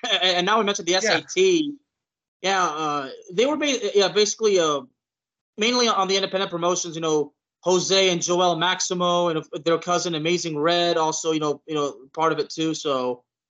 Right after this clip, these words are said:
Speaker 1: yeah,
Speaker 2: And
Speaker 1: they've worked, they basically worked in Ring of Honor. They, you know, they, uh, they did work a couple of W W E shows back in two thousand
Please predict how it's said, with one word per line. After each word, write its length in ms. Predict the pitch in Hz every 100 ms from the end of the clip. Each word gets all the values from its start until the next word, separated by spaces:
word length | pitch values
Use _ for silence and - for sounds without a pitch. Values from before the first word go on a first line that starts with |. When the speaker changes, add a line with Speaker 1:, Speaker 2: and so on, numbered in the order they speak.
| _ _ _ _ _ _ -
Speaker 1:
yeah, 160 | 196 185
Speaker 2:
And 260 | - 180
Speaker 1:
they've 160 | 262 277
worked, 320 | 330 339 294 190
they 140 | 294 - _ -
basically 240 | - 262
worked 260 | 269 262 254
in 120 | 220
Ring 160 | 233
of 140 | 220 165
Honor. 500 | 202 208 208 208 196
They, 220 | 185 175 185
you 160 | 202
know, 120 | 180 147 170 _ -
they, 440 | 190 185 160 147
uh, 40 | 143
they 100 | 190
did 180 | 226 302
work 180 | 285 196
a 60 |
couple 220 | 202 226
of 120 | 208 160
W 180 | 202
W 140 | 196 180
E 20 |
shows 360 | - 196 196 156
back 280 | 180 180
in 100 | 170
two 120 | 151 185
thousand 260 | 170 156